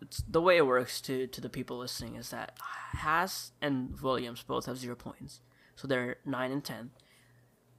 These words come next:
Before this race, it was Haas was tenth and Williams was ninth.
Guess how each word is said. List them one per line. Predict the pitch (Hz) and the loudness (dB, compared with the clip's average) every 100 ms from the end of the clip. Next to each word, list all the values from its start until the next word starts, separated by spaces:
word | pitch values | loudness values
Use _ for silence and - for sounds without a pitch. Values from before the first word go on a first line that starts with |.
| _ | _
Before | 147 - 190 | -6 2 2
this | 185 190 - | 2 -2 -2
race, | 131 123 - | -4 -4 -8
it | 127 | -8
was | 123 120 - - | -6 -8 -10 -10
Haas | - 127 151 | -4 -2 -2
was | 160 - | -6 -6
tenth | 143 127 156 - _ _ | -4 -6 -8 -16 _ _
and | 135 131 120 | -8 -6 -4
Williams | 127 123 127 151 - - 131 | -4 -4 -4 -8 -10 -14 -10
was | 120 113 117 - - | -8 -8 -8 -10 -6
ninth. | 147 123 95 - | -4 -4 -6 -16